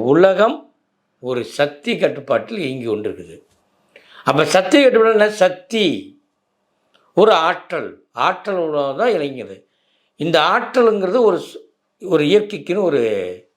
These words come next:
சட்டம் இருக்குதுன்னு வச்சுங்களேன். அப்ப இந்த இயற்கையோட சட்டத்துல தான் இது இயங்குது. அப்ப நீங்க எப்படி இயங்குறீங்க? சாதாரணமா இயங்கிட்டு இருக்கிறீங்க. அப்ப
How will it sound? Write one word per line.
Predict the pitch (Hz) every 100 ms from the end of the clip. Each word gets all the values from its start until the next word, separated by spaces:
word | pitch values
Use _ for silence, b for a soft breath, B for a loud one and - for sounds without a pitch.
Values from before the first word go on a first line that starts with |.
| _
சட்டம் | - 165 165 214
இருக்குதுன்னு | 139 123 117
வச்சுங்களேன். | 98 - 95 98 156 127 - _ _ _ _ _ b b b
அப்ப | 139 139 156
இந்த | 131 127
இயற்கையோட | 143 233 233 277 220 185
சட்டத்துல | - 151 - 214 196 165
தான் | 220 185
இது | 135
இயங்குது. | 127 156 156 107 - _ _ _ _ _ _ _ _ -
அப்ப | 147 -
நீங்க | 160 202 254 240
எப்படி | - 226
இயங்குறீங்க? | 226 214 185 160 117 95 b b b
சாதாரணமா | - 139 202 240 262 294 302
இயங்கிட்டு | 240 202 185 165
இருக்கிறீங்க. | 117 104 98 87 _ _ _ _ _ _ _ _
அப்ப | 123 -